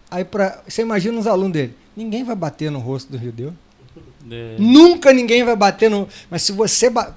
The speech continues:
Speaker 1: como alguém vai bater na... no rosto de alguém que reflete a imagem de Deus? Então Jesus usa essa hipérbole, porque é uma, ele fala assim: aquele que lhe bater numa face oferece também a outra.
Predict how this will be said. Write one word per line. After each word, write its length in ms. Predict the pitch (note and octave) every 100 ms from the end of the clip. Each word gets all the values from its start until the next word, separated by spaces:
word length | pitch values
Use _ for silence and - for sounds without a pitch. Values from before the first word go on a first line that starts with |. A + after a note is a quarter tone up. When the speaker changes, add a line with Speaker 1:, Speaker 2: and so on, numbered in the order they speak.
| - - -
Speaker 1:
como 280 | D4+ E4+ D4+
alguém 340 | G#3 G#3+ C#4+
vai 100 | B3+
bater 360 | A#3 G#3+ A#3 B3
na... 160 | G#3 -
no 180 | G3 G3+
rosto 580 | C#3 F3+ C4+ B3+ - C#3+ - -
de 100 | G#3
alguém 320 | G#3 E3+ C4
que 120 | A#3
reflete 480 | A3+ G3 G#3+ A#3+ B3
a 20 |
imagem 380 | A#3 A3 B3 G3+
de 60 | C4
Deus? 480 | C4 D4+ G#3 - - _ _ _ _ -
Então 300 | D#3 G3+ G3+
Jesus 420 | G3+ E3+ G#3+ C#3+
usa 220 | G3 G#3
essa 240 | F3 - E3+
hipérbole, 840 | - - E3+ G3 D#3+ C3+ C3+ C3 - -
porque 260 | D#3+ - E3
é 100 | E3
uma, 420 | E3 G#3 F3+ B2+
ele 200 | D#3 D#3+
fala 260 | - D#3 D#3
assim: 220 | - D3+
aquele 320 | C#3 - G3
que 100 | F#3+
lhe 80 | F3+
bater 400 | E3+ D3 - G#3
numa 220 | A#3+ A3
face 340 | - D#3+ D3 F#3+
oferece 460 | - C#3+ D3 -
também 280 | D3+ C3+ C3+
a 40 | A2
outra. 280 | A#2 B2